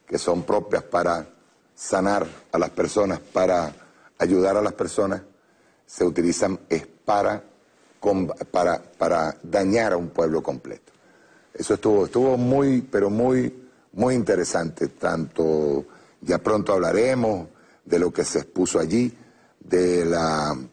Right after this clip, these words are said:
incluso lamentam-, lamentamos muchísimo que no se hayan podido grabar algunas de la,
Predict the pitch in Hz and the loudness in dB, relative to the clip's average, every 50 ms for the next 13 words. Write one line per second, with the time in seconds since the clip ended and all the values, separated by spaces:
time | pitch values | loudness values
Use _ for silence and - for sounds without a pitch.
0 | _ _ - - - - 80 78 73 - 87 92 90 - - 113 113 113 - - | _ _ -20 -16 -8 -4 -4 -4 -2 0 0 0 2 2 2 0 0 -2 -10 -20
1 | - - - _ _ _ - - _ - - 82 87 90 95 95 92 90 90 87 | -20 -20 -20 _ _ _ -20 -18 _ -2 0 2 4 4 2 2 2 0 0 0
2 | - - 95 95 98 101 101 - 90 92 90 90 90 85 80 - 90 87 98 107 | 0 0 0 0 0 -2 -2 0 0 2 2 2 0 -2 -2 -2 0 0 0 0
3 | 101 113 98 - - - - 101 101 95 82 80 80 80 - 92 95 95 90 78 | -2 -2 -2 -2 -2 -2 -2 -2 -2 0 -2 -4 -4 -2 -2 -2 -2 -2 -2 -2
4 | 78 76 80 85 90 87 78 78 78 80 85 82 76 80 82 82 82 85 80 76 | 0 2 2 2 2 2 0 0 0 0 0 0 0 -2 -2 -2 -2 0 0 0
5 | 69 60 | -2 -4